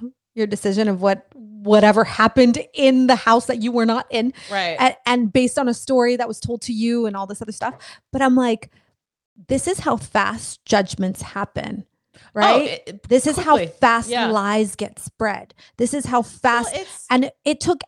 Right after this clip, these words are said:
Speaker 1: everything in me not to try and disprove what she was thinking, but I'm like,
Speaker 2: Sure.
Speaker 1: "Why do I, I'm not gonna
Speaker 2: It's
Speaker 1: care.
Speaker 2: not
Speaker 1: I'm not gonna care."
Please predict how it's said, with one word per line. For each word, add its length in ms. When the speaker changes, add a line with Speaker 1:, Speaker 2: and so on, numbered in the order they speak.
Speaker 1:
everything 360
in 160
me 120
not 240
to 80
try 280
and 260
disprove 520
what 140
she 200
was 220
thinking, 440
but 100
I'm 140
like, 220
Speaker 2:
Sure. 340
Speaker 1:
"Why 200
do 160
I, 180
I'm 160
not 140
gonna 140
Speaker 2:
It's 80
Speaker 1:
care. 260
Speaker 2:
not 160
Speaker 1:
I'm 100
not 140
gonna 160
care." 360